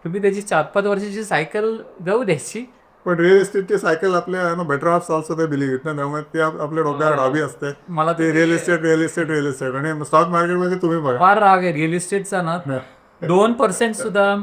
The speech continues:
Speaker 1: मिळत नाही.
Speaker 2: Absolutely, absolutely. आणि गेल्या तीस वर्षाचं बघितलं तर रिअल इस्टेटला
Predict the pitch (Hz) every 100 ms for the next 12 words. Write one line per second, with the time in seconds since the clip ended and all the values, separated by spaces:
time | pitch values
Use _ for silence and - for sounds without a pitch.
0 | 202 170 160 160 143 143 147 - 147 -
1 | 165 143 123 123 - 139 123 120 - _
2 | - 147 156 170 175 - 175 175 180 175
3 | 180 160 156 165 147 139 139 151 147 160
4 | 156 160